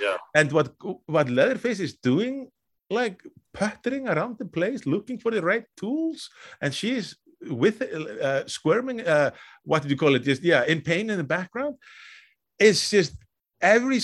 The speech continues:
Speaker 2: single, like, I, I can point to a handful of films that I feel, uh, manifest, like, cinematic genius at almost every stage,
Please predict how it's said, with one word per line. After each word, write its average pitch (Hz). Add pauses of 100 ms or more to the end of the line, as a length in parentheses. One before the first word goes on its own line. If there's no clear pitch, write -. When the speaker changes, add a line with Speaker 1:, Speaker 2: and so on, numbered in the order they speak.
Speaker 2:
single, 247 (220)
like, 165 (300)
I, 226 (680)
I -
can 233 (140)
point 226 (140)
to 208 (140)
a 160 (100)
handful 226
of 104 (140)
films 92 (120)
that 135 (120)
I - (200)
feel, 143 (1000)
uh, 143 (420)
manifest, 208 (800)
like, 151 (160)
cinematic 208 (140)
genius 147 (920)
at 147 (100)
almost 220 (220)
every 202 (480)
stage, 110